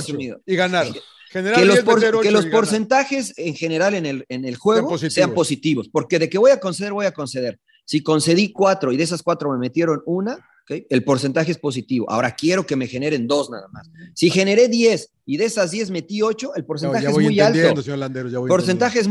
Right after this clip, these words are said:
Speaker 1: es muy alto, entonces creo que voy bien. Ahora, si a mí me gusta tener la pelota y no tuve la pelota y gané, generé dos y metí una,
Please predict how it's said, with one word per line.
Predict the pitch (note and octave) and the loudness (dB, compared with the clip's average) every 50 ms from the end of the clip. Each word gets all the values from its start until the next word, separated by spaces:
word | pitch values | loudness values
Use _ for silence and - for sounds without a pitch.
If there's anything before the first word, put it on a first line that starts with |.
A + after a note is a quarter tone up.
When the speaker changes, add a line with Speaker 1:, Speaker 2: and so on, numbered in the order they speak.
| G#3+ A3 | 0 0
Speaker 1:
es | G#3+ | 2
muy | G#3+ | 4
alto, | A3 A#3 F3+ F#3 | 2 2 2 -4
entonces | E3 C#3+ F#3+ G3+ F#3 F#3 - | -8 -8 -8 -10 -10 -10 -4
creo | - G3 G#3 A3 G#3+ G#3+ | -2 0 0 0 0 -2
que | G3+ F#3 | -2 -2
voy | F3 F#3+ F3 | -2 -2 -2
bien. | F3 E3 - | -2 -4 -2
Ahora, | - D3 D#3+ F3+ E3+ C#3 - - _ _ _ | -2 0 2 2 0 -2 -4 -8 _ _ _
si | - - F#3+ | -10 -6 -6
a | F3+ F#3 | -4 -4
mí | A3+ C4 | -4 -4
me | C4 B3 | -4 -4
gusta | A#3 B3 B3 - A3+ F#3 | -4 -4 -6 -8 -8 -10
tener | F#3+ F#3+ G#3 G#3 | -8 -10 -8 -4
la | G3 F#3+ D3+ | -4 -4 -4
pelota | - D3+ D3+ E3 D#3+ E3 - - | -2 -2 0 0 0 -2 -4 -4
y | D#3 D3+ E3 | -2 -2 0
no | F#3+ A3+ A#3 | 0 0 -2
tuve | A#3 - C4+ C4+ A#3+ A3+ G#3 | 0 2 2 4 4 4 2
la | F3 D3+ - | 2 -2 -2
pelota | - D3+ E3 E3 D#3+ - C#3+ - | -4 -4 -4 -4 -4 -6 -6 -4
y | D3+ D3 D3 | -4 -4 -4
gané, | E3 E3 E3+ F#3 G3 - | -4 -6 -6 -6 -8 -8
generé | - - E3 F3+ F#3 G3 A3 G#3+ | -6 -6 -4 -2 0 0 0 0
dos | A3 A3 F#3 - - | 0 0 -2 -4 -6
y | D#3 | -6
metí | D3+ D3+ D3 - - G#3 | -6 -6 -8 -10 -12 -12
una, | G#3 G#3+ A3 A#3+ | -10 -8 -6 -8